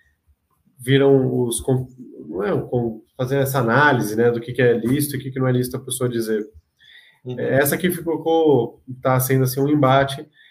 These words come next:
Speaker 1: entre o, a liberdade de expressão da pessoa, qual que é o limite dela e como é que a plataforma pode regular essa liberdade de expressão.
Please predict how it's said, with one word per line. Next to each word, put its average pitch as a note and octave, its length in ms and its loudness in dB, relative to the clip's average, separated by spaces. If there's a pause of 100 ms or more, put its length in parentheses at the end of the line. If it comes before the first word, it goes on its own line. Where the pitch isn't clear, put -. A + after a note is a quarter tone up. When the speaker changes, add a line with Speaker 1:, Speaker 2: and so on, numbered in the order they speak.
(340)
Speaker 1:
entre C3 340 0
o, B2 180 2
a B2 60 0
liberdade B2+ 340 2
de B2+ 80 -2
expressão C3+ 280 -2
da B2+ 80 0
pessoa, D#3 840 -2 (380)
qual C3 200 2
que C3+ 60 -4
é D#3 40 4
o D#3 40 4
limite D3 320 0
dela C3+ 220 2
e D3 100 -4
como C#3+ 140 -2
é C#3+ 80 0
que C#3+ 80 -6
a C#3+ 80 -2
plataforma C3+ 580 -2
pode C3 200 2
regular C#3 480 4
essa C3 160 -4
liberdade A#2 440 -2
de A2+ 80 -6
expressão. A2 600 -6